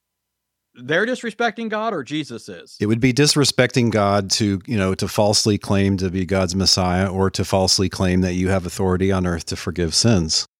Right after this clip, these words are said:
Speaker 1: Okay, so, uh, I'll let, I'll let that lie for right now.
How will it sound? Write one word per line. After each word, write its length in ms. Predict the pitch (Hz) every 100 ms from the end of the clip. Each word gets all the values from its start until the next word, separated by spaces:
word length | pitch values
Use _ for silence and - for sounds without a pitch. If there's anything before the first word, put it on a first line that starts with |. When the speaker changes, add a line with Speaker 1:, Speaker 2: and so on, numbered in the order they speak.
| _ _ _ _ _ _ _ _
Speaker 1:
Okay, 340 | 139 135 110 - _ _
so, 320 | - 170 156
uh, 560 | 156 147 143 131 123 117 127 127
I'll 120 | 151
let, 180 | 165 156
I'll 120 | 147
let 160 | 160 151
that 180 | 151 135
lie 180 | 135 127
for 160 | 139
right 160 | 127 117
now. 200 | 127